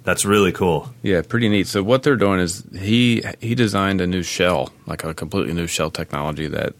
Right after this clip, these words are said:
Speaker 2: is patent pending, where he's doing a real thin, uh, steam bent core, like a solid wood core, and then he's gluing five plies of maple on the outside of that, and then five ply maple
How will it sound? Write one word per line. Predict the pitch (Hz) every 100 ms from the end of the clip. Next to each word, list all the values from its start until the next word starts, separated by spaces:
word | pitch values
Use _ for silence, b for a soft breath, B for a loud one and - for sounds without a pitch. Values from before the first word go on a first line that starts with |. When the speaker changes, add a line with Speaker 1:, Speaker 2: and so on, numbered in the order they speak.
| -
Speaker 2:
is | 85
patent | - 85 80 78
pending, | 82 78 78 73 - B B B B B -
where | 87
he's | 85 90 85 -
doing | 92 87 82
a |
real | 78 82 95 95
thin, | - - 104 98 104 113 - - -
uh, | 101 95 92 87 - _ _ -
steam | - - 95 98
bent | 98 -
core, | - 98 90 92 92
like | - 85
a |
solid | - 87 87 90
wood | 95 87
core, | 87 - 92 101 101 B B B B B B -
and | 87
then | 90 90
he's | 90 87 85 82
gluing | - 95 95 92 87 85 82 -
five | - 92 90 85
plies | 95 85 80
of | 80
maple | 82 85 78 76
on | 80
the | 80
outside | 78 - - 78 76
of | 76
that, | 78 76 78 - -
and | 76
then | 80 78
five | - 76 -
ply | - 80
maple | 76 78 73 78 78 80